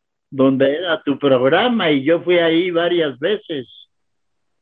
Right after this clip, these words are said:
Y en otras ocasiones te vi y nos vimos durante mucho tiempo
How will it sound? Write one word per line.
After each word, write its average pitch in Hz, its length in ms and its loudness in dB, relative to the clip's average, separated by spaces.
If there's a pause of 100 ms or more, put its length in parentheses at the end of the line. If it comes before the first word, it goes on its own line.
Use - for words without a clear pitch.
(120)
Y 143 160 6
en 156 240 4
otras 202 480 2
ocasiones 185 960 0
te 143 140 0
vi 165 440 -2 (760)
y 135 140 0
nos 139 280 2
vimos 185 520 0
durante 147 500 0
mucho 165 460 -2
tiempo 156 600 0